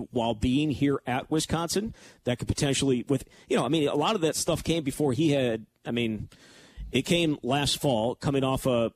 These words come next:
a not so great twenty twenty, and, you know, he was still able to make quite a bit of money off that 'cause he's the Wisconsin, University of Wisconsin starting quarterback. So I think that there are still gonna be guys that are gonna be like, "All right,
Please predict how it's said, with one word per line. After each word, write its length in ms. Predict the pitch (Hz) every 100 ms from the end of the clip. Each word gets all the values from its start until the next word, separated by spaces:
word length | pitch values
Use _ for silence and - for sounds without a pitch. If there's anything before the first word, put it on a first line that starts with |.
| _ -
a 500 | - 127 127 135 131
not 260 | 135 147 -
so 220 | 156 147
great 460 | 117 127 143 -
twenty 320 | - 139 135 123
twenty, 560 | 139 147 110 135 151 -
and, 500 | 127 120 120 120 123 - _
you 100 | 170
know, 120 | 117
he 100 | 131
was 120 | 135
still 240 | - 147 139
able 160 | 135
to 60 | 123
make 240 | 127 131 -
quite 220 | - 143 131
a 40 |
bit 120 | 127
of 60 | 123
money 180 | 156 139
off 160 | 117
that 160 | 127 -
'cause 160 | 117
he's 100 | 120
the 100 | 113
Wisconsin, 460 | 107 - 139 131 - - -
University 300 | 135 135 -
of 20 |
Wisconsin 380 | 123 - 127 -
starting 280 | - 127 110
quarterback. 540 | - 196 143 80 87
So 280 | - 135 110 - - - - -
I 100 | 147
think 200 | 175 196
that 100 | 165
there 240 | 151 143 131
are 120 | 135
still 220 | - 160
gonna 140 | 156
be 80 | 131
guys 280 | 123 131 123
that 60 | 127
are 40 |
gonna 80 | 117
be 100 | 123
like, 180 | 120 120
"All 60 | 120
right, 220 | 113